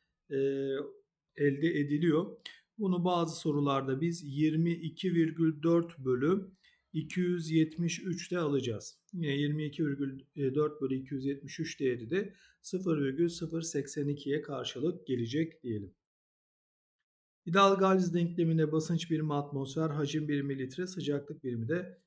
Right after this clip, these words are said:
Kelvin olacak. Gaz yasaları ezbere gerek kalmadan ideal ga-, gaz denkleminden orantılanarak da çıkarılabiliyor. Sorularda bunu yapmıştık. Örneğimize bakalım. Bir grafik vermiş. Basınç sıcaklık grafiği, sıcaklık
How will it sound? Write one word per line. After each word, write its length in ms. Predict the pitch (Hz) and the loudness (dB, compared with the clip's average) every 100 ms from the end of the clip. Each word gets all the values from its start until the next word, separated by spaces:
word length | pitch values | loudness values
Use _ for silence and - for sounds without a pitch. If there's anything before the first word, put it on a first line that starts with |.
| _ _ - | _ _ -2
Kelvin 520 | 165 143 151 170 190 | 0 0 0 -2 -2
olacak. 480 | 143 127 127 170 170 | -2 -2 0 -2 -2
Gaz 260 | 185 175 165 | -4 -2 -2
yasaları 400 | - 156 143 156 | -2 -2 0 0
ezbere 420 | 156 151 147 139 | 0 0 0 2
gerek 340 | 139 147 143 | 2 0 -2
kalmadan 760 | 160 143 113 117 165 185 - - _ - | -2 -4 -4 -4 -4 -4 -8 -16 _ -6
ideal 380 | 170 175 170 170 | 0 2 2 0
ga-, 180 | 190 - | -6 -8
gaz 340 | 160 170 165 147 | 0 2 4 2
denkleminden 500 | 135 - 120 117 117 | 0 -2 -6 -6 -6
orantılanarak 1200 | 151 156 151 151 160 151 147 147 147 147 113 110 - | -2 -2 -2 -4 -4 -4 -4 -4 -4 -2 -4 -6 -4
da 280 | 175 185 - _ _ _ - | -4 -6 -16 _ _ _ -4
çıkarılabiliyor. 1000 | 190 185 156 131 160 151 139 131 151 - | -2 2 2 4 2 2 2 2 0 -4
Sorularda 720 | - 156 139 120 113 147 135 | -4 0 0 0 -2 -2 -4
bunu 380 | 120 139 214 - | -4 -4 -6 -8
yapmıştık. 800 | 139 123 127 123 - 135 131 - _ _ _ _ _ _ _ _ _ 226 | -8 -8 -8 -10 -8 -10 -12 -16 _ _ _ _ _ _ _ _ _ -6
Örneğimize 640 | 175 170 165 160 151 151 | -2 2 2 2 0 0
bakalım. 440 | 131 135 131 160 | 0 0 -2 0
Bir 100 | 156 | 0
grafik 460 | 151 156 151 175 165 | 0 2 2 -2 0
vermiş. 460 | 147 131 139 160 139 | -2 0 -2 -4 -6
Basınç 300 | 131 156 151 | -4 -4 -4
sıcaklık 640 | 143 143 143 143 147 147 | -4 -2 -2 -2 -8 -6
grafiği, 380 | 117 113 123 127 | -4 -4 -4 -8
sıcaklık 680 | 135 123 127 127 139 135 | -6 -4 -4 -2 -4 -4